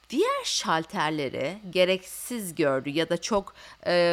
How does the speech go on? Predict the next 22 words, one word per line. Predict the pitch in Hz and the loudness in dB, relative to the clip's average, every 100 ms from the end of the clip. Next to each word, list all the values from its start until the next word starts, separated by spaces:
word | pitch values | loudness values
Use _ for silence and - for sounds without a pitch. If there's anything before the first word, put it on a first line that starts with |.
| 170 165 160 165 160 | 4 4 4 2 4
gerekli | 180 175 180 190 | 4 4 2 -4
görmediği, | 180 180 180 151 143 | 2 2 2 -2 0
yaşam | 147 147 220 196 | 0 0 -2 -4
için, | - - 131 | -6 -8 -6
survival | - 165 160 175 202 196 139 | -4 -2 2 2 2 0 -6
için | - 151 | -8 -10
çok | - 233 - | -8 -8 -4
gerekli | 170 156 170 | -6 -6 -8
görmediği | 185 233 214 165 151 | -6 -4 -6 -8 -8
şalterleri | - - 240 254 233 180 147 - - 254 - - - - - _ _ _ _ - | -8 -4 -4 -4 -6 -6 -6 -6 -4 -6 -8 -20 -20 -20 -20 _ _ _ _ 0
besin, | 185 180 - - 311 302 - | 2 2 -2 -4 -6 -6 -6
e, | 175 170 170 170 90 80 - 82 165 | -2 0 0 -2 -4 -8 -16 -14 -6
şeyine | 214 180 170 | -2 0 -2
göre, | 135 131 139 | -4 -4 -4
girimine, | 170 175 170 170 165 | -4 -2 -2 -2 -4
girişine | 156 156 147 - 185 | -2 -2 -2 -4 -4
göre | 147 113 175 269 - _ _ _ - | -2 0 0 -2 -8 _ _ _ -6
ya | 151 | 0
da | 143 - - _ - 147 160 | 0 -2 -10 _ -20 -12 -4
girmemesine | 165 156 143 - 156 139 | -2 -2 -4 -6 -8 -6
göre | 110 113 110 | -6 -6 -8
vücuda | 139 127 117 180 | -10 -10 -2 0